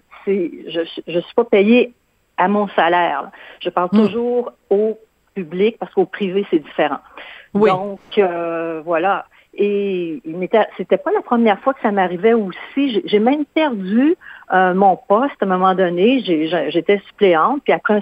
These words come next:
Speaker 1: certain temps, on, on a un contrat. Alors là, après ça, après, c'est un long chemin de croix. Là, on est payé, euh, au plus bas salaire, puis après, on est payé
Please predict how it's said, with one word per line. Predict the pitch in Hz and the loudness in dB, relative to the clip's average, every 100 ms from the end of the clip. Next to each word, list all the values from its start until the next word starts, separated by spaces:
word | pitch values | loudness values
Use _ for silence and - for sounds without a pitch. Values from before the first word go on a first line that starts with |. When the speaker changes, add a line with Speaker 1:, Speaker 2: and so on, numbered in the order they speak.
| - | 0
Speaker 1:
certain | 196 - 190 160 | -4 0 0 0
temps, | 196 220 269 - - - - | 0 2 -2 -6 -18 -6 2
on, | 185 214 - | 4 4 0
on | 185 185 | -2 2
a | 190 214 208 | 2 2 0
un | 180 | -2
contrat. | 180 156 - - 127 - _ | -2 -2 -4 -2 -2 -4 _
Alors | - 160 143 | 0 2 4
là, | 175 | 2
après | 190 - - 160 - | 0 -2 -2 -2 0
ça, | - 180 247 | 2 2 2
après, | 202 - 170 160 - - | -2 0 0 0 -6 -20
c'est | - | -6
un | 175 170 165 | -2 -2 0
long | 180 214 | 2 2
chemin | 220 185 185 185 | 0 0 0 2
de | 170 | 0
croix. | - - 156 190 294 | 0 -2 2 4 4
Là, | 254 | 2
on | 214 | 2
est | 185 | 0
payé, | - 170 175 196 202 | 2 2 4 4 4
euh, | 151 135 131 _ _ - - - _ | 4 0 -6 _ _ -20 -20 -20 _
au | 139 143 165 | -8 -6 -10
plus | - 185 | -8 -4
bas | 151 180 - | 0 0 2
salaire, | 151 143 202 | 2 2 0
puis | - | 0
après, | 160 - | -2 0
on | 196 | 0
est | 170 | 0
payé | 160 147 170 202 | 0 0 2 0